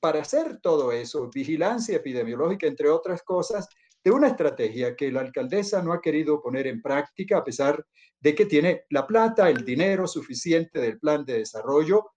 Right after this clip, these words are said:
para hacerlo. Y mire usted, por último, si esta pandemia continúa como está,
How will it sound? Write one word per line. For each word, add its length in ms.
para 300
hacerlo. 640
Y 120
mire 240
usted, 340
por 140
último, 500
si 260
esta 400
pandemia 600
continúa 840
como 220
está, 420